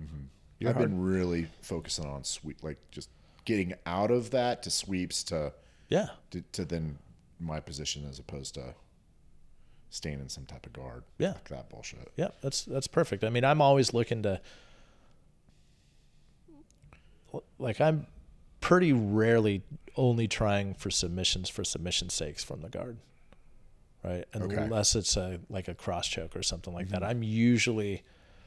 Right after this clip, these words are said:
Speaker 2: I'll attack it where if they defend it, I'm going for a sweep, right?
Speaker 1: Right.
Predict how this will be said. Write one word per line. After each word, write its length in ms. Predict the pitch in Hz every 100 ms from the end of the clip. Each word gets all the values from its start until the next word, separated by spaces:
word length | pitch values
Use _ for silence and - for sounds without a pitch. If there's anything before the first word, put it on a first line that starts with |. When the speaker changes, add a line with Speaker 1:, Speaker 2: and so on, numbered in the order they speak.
| - - - - - - -
Speaker 2:
I'll 260 | 120 98 -
attack 600 | 131 - - - 113 113
it 260 | 151 139 - - _ _ _ - - - _ - - - _ - - _ _ _ _ -
where 440 | 120 110 104 104 -
if 160 | 113
they 120 | -
defend 320 | 95 95 104 95
it, 140 | 87
I'm 140 | 92
going 180 | 90 85
for 140 | 82 -
a 80 |
sweep, 320 | - - 80 - - - - - - -
right? 180 | 92 85
Speaker 1:
Right. 200 | 87